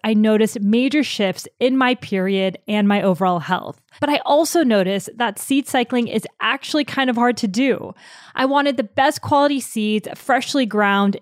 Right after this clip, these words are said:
in the right amount, but it was very time consuming. So I decided to create a simple and effective way for anyone to start seed cycling today using the highest quality organic seeds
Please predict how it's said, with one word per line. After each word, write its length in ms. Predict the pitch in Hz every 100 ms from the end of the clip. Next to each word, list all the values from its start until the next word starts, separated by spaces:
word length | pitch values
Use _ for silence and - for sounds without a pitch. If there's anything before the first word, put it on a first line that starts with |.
| -
in 180 | 262
the 80 | 262
right 240 | 233 220 208
amount, 460 | 190 180 175 - - - -
but 100 | 226
it 40 |
was 180 | 240 196
very 440 | 180 226 240 254
time 340 | 233 214 208 202
consuming. 680 | 180 - - - - - - _
So 120 | - 269
I 80 |
decided 480 | 269 285 302 285 330
to 120 | - 247
create 300 | - 254 -
a 120 | 247
simple 540 | - - 262 247 294 277
and 180 | 233
effective 580 | 220 - 247 247 - 233
way 260 | 208 202 208
for 300 | - 233 - -
anyone 720 | 262 311 277 180 185 214 220 - -
to 100 | -
start 340 | 220 240 233 -
seed 280 | 226 220
cycling 360 | - 226 254 240
today 520 | - 233 180 175 175 - - -
using 400 | 226 220 233 208
the 120 | 233
highest 520 | 190 254 240 277 -
quality 560 | - 208 190 190 196 202
organic 520 | 214 196 220 220 226
seeds 480 | - - 185 180 -